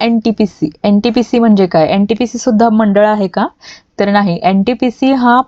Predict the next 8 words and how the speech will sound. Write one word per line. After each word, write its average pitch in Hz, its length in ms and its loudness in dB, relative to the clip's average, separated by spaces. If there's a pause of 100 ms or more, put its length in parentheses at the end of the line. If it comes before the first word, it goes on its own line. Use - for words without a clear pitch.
पदांचा 226 480 -2
एक 220 260 -4
गट 214 400 0
आहे. 175 240 -6 (640)
रेल्वे 202 320 2
भरतीतील 214 500 0
जे 208 120 0
काही 214 220 -4